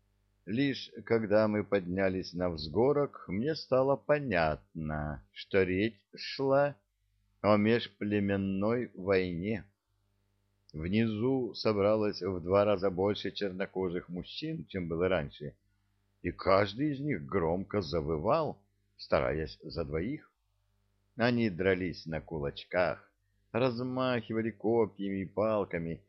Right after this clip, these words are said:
тыкали друг другу волосы тлеющими ветками из костра. «Это соседнее племя, Бинг-Бинга», — сказал Маккаби. «Они живут ниже по течению ручья.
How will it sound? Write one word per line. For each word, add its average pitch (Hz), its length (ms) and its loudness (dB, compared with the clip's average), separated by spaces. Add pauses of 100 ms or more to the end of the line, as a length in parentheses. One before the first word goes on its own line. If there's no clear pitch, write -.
(300)
тыкали 107 640 2
друг 95 400 -2
другу 92 340 0
волосы 110 520 0
тлеющими 98 840 -2
ветками 92 840 -4
из 107 200 -6
костра. - 720 -6 (1300)
«Это 90 540 4
соседнее 92 640 -2
племя, 92 640 -2 (120)
Бинг-Бинга», — 78 1120 -4 (600)
сказал 82 640 -2
Маккаби. 62 680 -6 (500)
«Они 160 300 0
живут 131 420 0
ниже 95 480 -2
по 101 140 -4
течению 78 540 -4
ручья. - 480 -10